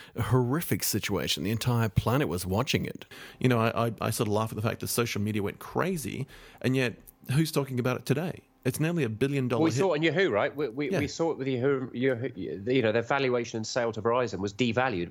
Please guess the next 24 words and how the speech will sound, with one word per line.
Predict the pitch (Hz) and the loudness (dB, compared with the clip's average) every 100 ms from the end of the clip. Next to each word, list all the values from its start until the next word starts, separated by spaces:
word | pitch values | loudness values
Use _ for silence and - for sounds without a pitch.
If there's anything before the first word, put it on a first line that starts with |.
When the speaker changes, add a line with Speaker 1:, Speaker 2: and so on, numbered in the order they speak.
| - | -2
Speaker 2:
by, | 104 107 | 0 0
I | 107 - | -2 -12
think | - 165 139 | -2 -2 -2
from | - 123 | -4 0
memory, | 135 143 151 170 175 - - - - | 2 2 0 -2 -4 -12 -16 -18 -6
three | - 147 | 2 4
or | 127 | 4
four | - 120 | 2 0
hundred | 117 110 | 0 0
million | 135 127 85 123 - _ _ _ _ | 2 2 2 -2 -6 _ _ _ _
because | 123 - - 156 | -4 0 2 4
they | 127 | 4
had | 117 | 2
a | |
data | 113 151 - | 2 0 0
breach | - 90 135 - - - - | -2 -2 -2 -6 -10 -10 0
during | 139 147 87 87 | 2 2 2 2
it, | 131 - - | 0 -2 -2
Speaker 1:
Yeah. | 147 160 87 | 0 0 0
Speaker 2:
and | 123 | 0
it | 135 - | 0 2
devalued | 151 120 135 156 98 101 139 | 2 2 0 0 2 0 -2
the | 127 | -4
transaction. | - 156 151 202 - - 73 | 0 0 0 -2 -2 -4 -4